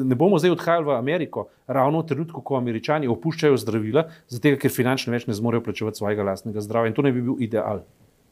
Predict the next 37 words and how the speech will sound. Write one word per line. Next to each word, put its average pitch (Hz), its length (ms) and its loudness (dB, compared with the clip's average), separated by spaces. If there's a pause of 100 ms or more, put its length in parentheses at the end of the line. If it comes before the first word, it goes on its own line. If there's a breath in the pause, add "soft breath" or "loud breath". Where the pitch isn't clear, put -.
(100)
Ne, 127 140 -4
to 147 120 2
ne 123 80 4
more 113 220 2
biti 90 200 -8
idealno. 101 280 -14 (480 loud breath)
Zdaj 170 240 2
pa, 170 160 2
če 139 160 -10
sva 143 160 -2
pa 127 160 -2
pri 107 140 -8
tem, 214 260 -2
ne, 143 160 -4 (540)
kar 127 120 0
rečejo 131 380 4
zdravniki, 123 480 -2
ne, 120 160 -4 (1040)
da 110 540 2 (840)
zdravniki, 120 640 0
pač 123 240 -2
zainteresirani 120 640 2
zdravniki, 104 420 -2
pač, 110 200 0
da 113 60 2
ni 139 120 2
mogoče, 117 480 0
eh, - 720 -6
več 139 260 2
odpraviti 123 420 -2
koncesionarstva, 120 760 -6
saj 175 140 -4
ni 170 60 0
noben 185 240 0
problem, 175 280 0
saj - 160 -4
koncesije 143 560 2